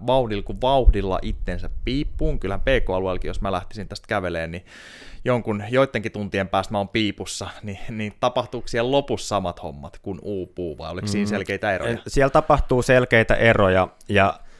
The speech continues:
Speaker 2: ehkä niin kun, ää, jos mä lähdetään, lähden, lähden aluksi siitä, että mitä tapahtuu siinä harjoituksen aluksi näillä eri alueilla ja mitä sitten tapahtuu lopuksi, koska ne vähän linkittyy toisiinsa.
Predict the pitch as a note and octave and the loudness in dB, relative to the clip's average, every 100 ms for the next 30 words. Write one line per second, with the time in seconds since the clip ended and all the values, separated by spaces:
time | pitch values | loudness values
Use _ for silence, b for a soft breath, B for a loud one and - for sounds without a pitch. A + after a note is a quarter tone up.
0 | b b - G2+ - G#2+ G2+ G2 G#2 G2+ | b b 6 8 8 6 4 2 2 2
1 | G2+ - _ _ - G2 G2+ G2+ G#2 G#2 | 0 -2 _ _ -4 0 4 4 2 0
2 | G#2 - A2+ B2 B2 A2 G#2+ - A#2 A#2+ | -4 2 6 6 6 4 4 2 2 4
3 | A2 - A#2+ G#2+ A2+ A#2+ - G2 A2 - | 2 2 2 4 4 4 2 0 2 0
4 | G2 G2+ F#2+ F2+ F#2 - F#2 F2+ F#2 F2+ | -2 0 -2 0 -2 0 0 0 -2 -2
5 | F2+ E2+ - - - - F#2+ F#2+ F#2 F2+ | -2 -4 -10 -18 -18 -10 -2 -2 -2 -6
6 | - C#2+ - B2 D3+ D3 - - - - | -8 -10 -2 2 2 0 -2 -2 -2 -4
7 | G2+ G2+ F#2+ G2+ F2+ F#2 E2+ F2+ - F2 | -4 -2 0 0 0 0 0 -2 -4 -8
8 | F2 F2 F2 D#2+ E2 D#2+ - E2+ - E2+ | -6 -6 -6 -6 -6 -8 -6 -4 -2 -2
9 | F2+ E2+ D#2+ - - - D#2+ E2 F2+ F2 | -2 -2 0 -2 -4 -8 -4 -2 -2 -2
10 | F2+ E2+ - E2+ D#2+ E2 E2 G#2+ A2+ | -4 -6 -6 -6 -4 -4 -4 -6 -6